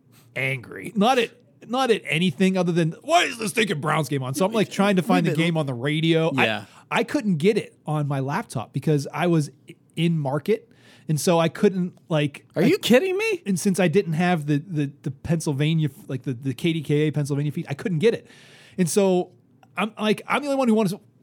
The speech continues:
Speaker 1: I, I wanna watch the Steelers game. I live in Pennsylvania, but I'm, since I'm in market, I can't, like, go on any other,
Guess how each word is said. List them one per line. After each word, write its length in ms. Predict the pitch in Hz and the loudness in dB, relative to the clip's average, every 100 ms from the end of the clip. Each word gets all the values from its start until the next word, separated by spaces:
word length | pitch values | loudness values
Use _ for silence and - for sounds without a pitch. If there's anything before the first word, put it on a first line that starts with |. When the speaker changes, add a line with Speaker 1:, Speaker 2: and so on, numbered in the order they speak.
| 185 | -14
Speaker 1:
I, 200 | - 214 208 | -6 -4 2
I 60 | 220 | 4
wanna 160 | 262 | 4
watch 180 | 254 262 | 4 2
the 60 | 208 | 0
Steelers 300 | 285 302 220 | -2 0 2
game. 280 | 180 175 185 | 2 2 0
I 160 | 185 190 | 0 2
live 180 | 226 262 | 2 2
in 100 | 190 | 2
Pennsylvania, 580 | 208 202 175 240 220 151 | 2 2 0 0 0 0
but 180 | 160 160 | 0 -2
I'm, 200 | 165 175 | -2 -2
since 180 | 151 180 | -2 0
I'm 140 | 180 175 | 0 2
in 160 | 196 | 0
market, 340 | 175 190 - 139 | 2 0 -2 -4
I 60 | |
can't, 280 | 135 170 170 | -2 -2 0
like, 160 | 147 131 | -2 0
go 180 | 143 | 0
on 160 | 151 156 | 0 0
any 200 | 151 165 | 0 2
other, 320 | 156 151 151 | 2 2 0